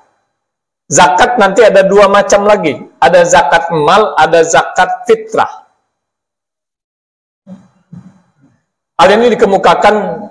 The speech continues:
dalam surat At-Taubah, "A'udzubillahi minan nari wa min syarril kuffari wa min ghadabil jabbar, al-izzatu lillahi wa li rasulihi wa lil mu'minin. Khudz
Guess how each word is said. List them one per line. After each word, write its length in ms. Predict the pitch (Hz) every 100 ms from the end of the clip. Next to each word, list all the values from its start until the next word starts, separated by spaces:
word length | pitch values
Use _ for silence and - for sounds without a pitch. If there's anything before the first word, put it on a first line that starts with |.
| - _
dalam 240 | 165 156 160
surat 280 | 160 156 -
At-Taubah, 640 | 143 - 143 139 156 -
"A'udzubillahi 480 | 143 143 147 143 143
minan 240 | 143 139 143
nari 200 | 151 160
wa 120 | 156
min 120 | 147 143
syarril 360 | 185 190 180
kuffari 480 | - 165 - 190 190
wa 80 | 170
min 160 | 165
ghadabil 440 | 151 156 156 156 147
jabbar, 560 | 151 135 - 180 214 214 - - - -
al-izzatu 560 | 151 151 156 160 151 160
lillahi 280 | 147 143 151
wa 80 | 151
li 80 | 139
rasulihi 440 | 131 127 147 143 139
wa 120 | 139
lil 120 | 131 131
mu'minin. 360 | 131 120 127 110 110 _ _ _ _ _
Khudz 560 | 233 262 180 - -